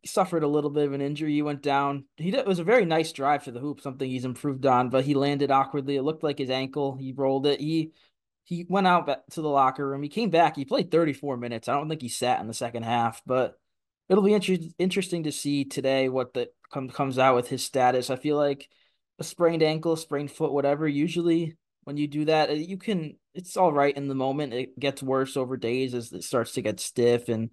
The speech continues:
harden up, but it'll be interesting to see if he goes tomorrow. Uh, it wouldn't shock me if he doesn't, but he's also a tough Hurley. Wouldn't just have one of his guys sit out if they didn't have to, but it wouldn't shock me if Alex Karaban doesn't play versus Saint John's tomorrow, which we can afford, I feel like, with the depth we have, but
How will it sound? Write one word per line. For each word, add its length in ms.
harden 400
up, 260
but 220
it'll 140
be 120
interesting 280
to 80
see 120
if 80
he 80
goes 340
tomorrow. 560
Uh, 60
it 120
wouldn't 280
shock 340
me 120
if 120
he 80
doesn't, 400
but 260
he's 160
also 320
a 80
tough 560
Hurley. 460
Wouldn't 360
just 240
have 260
one 80
of 60
his 100
guys 260
sit 140
out 200
if 60
they 120
didn't 220
have 280
to, 220
but 400
it 100
wouldn't 220
shock 300
me 80
if 80
Alex 280
Karaban 380
doesn't 220
play 200
versus 240
Saint 220
John's 320
tomorrow, 500
which 180
we 80
can 160
afford, 340
I 60
feel 220
like, 120
with 140
the 60
depth 280
we 100
have, 260
but 280